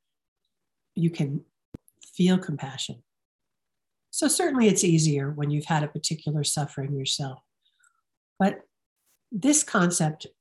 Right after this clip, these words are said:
in the Four Immeasurables really asks us to stretch a bit.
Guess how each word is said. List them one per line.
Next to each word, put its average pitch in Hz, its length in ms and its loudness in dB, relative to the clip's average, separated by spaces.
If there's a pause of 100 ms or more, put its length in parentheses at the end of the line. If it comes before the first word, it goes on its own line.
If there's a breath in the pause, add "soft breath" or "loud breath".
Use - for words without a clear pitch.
(380)
in 175 100 0
the 165 80 0
Four 170 240 -2
Immeasurables 160 600 -2
really 175 340 0
asks 160 320 0
us 156 180 -2
to 156 100 -4
stretch 160 360 -2
a 160 60 -8
bit. 143 180 -12